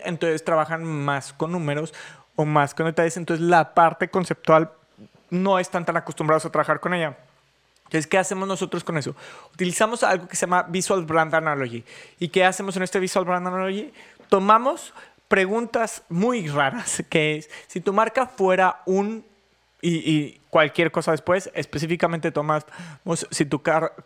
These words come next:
eh, marca fuera un carro, un momento, una ciudad, una canción, este, un, un objeto, una textura, este, ¿qué sería? Entonces,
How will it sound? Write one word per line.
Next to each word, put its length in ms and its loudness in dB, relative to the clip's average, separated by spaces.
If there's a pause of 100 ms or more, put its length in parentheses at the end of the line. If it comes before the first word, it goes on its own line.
eh, 200 -2
marca 360 2
fuera 180 -2
un 120 -6
carro, 500 6
un 320 -4
momento, 400 -2
una 220 -2
ciudad, 440 4 (300)
una 260 -2
canción, 600 0 (340)
este, 960 0 (100)
un, 560 -4
un 480 -10
objeto, 720 0
una 260 -2
textura, 640 -2 (580)
este, 800 0
¿qué 180 4
sería? 460 -6
Entonces, 400 0